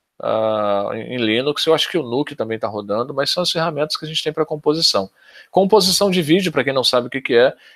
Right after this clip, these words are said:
é, seriam exatamente as criações de efeito naquele vídeo, desde efeito mais simples, que aí você pode fazer no, no próprio editor, dependendo do efeito, é claro.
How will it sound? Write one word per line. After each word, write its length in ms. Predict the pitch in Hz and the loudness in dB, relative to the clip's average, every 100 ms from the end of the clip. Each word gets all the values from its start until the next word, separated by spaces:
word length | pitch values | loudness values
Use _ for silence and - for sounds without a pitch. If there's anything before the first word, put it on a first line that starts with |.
| - | 2
é, 180 | 135 151 | 4 4
seriam 260 | - 202 | 4 4
exatamente 500 | 208 185 214 208 214 | 2 2 -2 -2 -2
as 120 | 202 | -4
criações 480 | - 208 190 202 185 | -2 0 0 -2 -2
de 100 | 165 | 0
efeito 460 | 220 - 180 196 - | 0 2 2 2 0
naquele 280 | 131 151 123 | -4 -2 -2
vídeo, 320 | 123 117 107 | -2 -2 0
desde 280 | 139 165 180 | 2 2 0
efeito 320 | - 139 131 | -2 -2 0
mais 220 | 135 160 | 0 2
simples, 540 | - 135 170 202 - - _ _ _ | -2 -2 -8 -4 -4 -6 _ _ _
que 160 | - 147 | 4 6
aí 180 | 135 | 8
você 280 | 135 131 - | 4 0 -2
pode 340 | 127 170 165 - | 2 4 4 2
fazer 220 | 113 117 | -6 -4
no, 140 | 113 - | -6 -6
no 160 | 120 | -10
próprio 380 | 104 113 110 120 | 0 2 2 0
editor, 540 | 113 131 - 120 160 170 | -4 -6 -6 0 0 0
dependendo 480 | 110 101 101 98 98 | -6 -4 -4 -4 -2
do 100 | 117 | -4
efeito, 420 | 117 110 135 135 | -4 -4 -4 -4
é 40 | |
claro. 400 | - 110 104 120 | 0 4 4 2